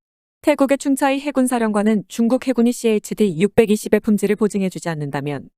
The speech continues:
잠수함 도입 계약을 종료할 것이라고 밝혀 에스이십육 T형 잠수함 문제는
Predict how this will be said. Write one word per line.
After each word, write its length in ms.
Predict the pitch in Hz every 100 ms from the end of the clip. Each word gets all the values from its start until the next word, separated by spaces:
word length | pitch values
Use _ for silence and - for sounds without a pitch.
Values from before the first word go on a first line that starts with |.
| _ -
잠수함 480 | - 196 202 233 226
도입 220 | 214 202
계약을 340 | 214 180 175
종료할 400 | 208 226 220 233
것이라고 400 | 220 202 - 156
밝혀 360 | 170 151 - 156 - _ _ _ -
에스이십육 720 | 214 - 277 277 277 269 -
T형 260 | 254 254
잠수함 480 | 254 226 208 254 247
문제는 480 | 226 208 196 214